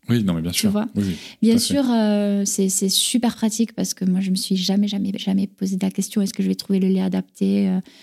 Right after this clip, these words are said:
Speaker 2: est-ce qu'on va, euh, trouver les bibes, est-ce qu'on va pouvoir les stériliser, les laver, je sais même pas si on les stérilise encore. Mais finalement,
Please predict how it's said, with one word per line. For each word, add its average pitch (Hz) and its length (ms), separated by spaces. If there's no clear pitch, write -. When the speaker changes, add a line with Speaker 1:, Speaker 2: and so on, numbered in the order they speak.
Speaker 2:
est-ce 185 180
qu'on 185 380
va, 180 400
euh, 180 80
trouver 180 240
les 185 120
bibes, 185 300
est-ce 180 140
qu'on 190 100
va 180 80
pouvoir 180 260
les 185 60
stériliser, 185 480
les 185 100
laver, 185 300
je 190 80
sais - 140
même 170 100
pas 180 100
si 190 140
on - 40
les 180 100
stérilise 185 320
encore. 185 280
Mais 202 160
finalement, 208 680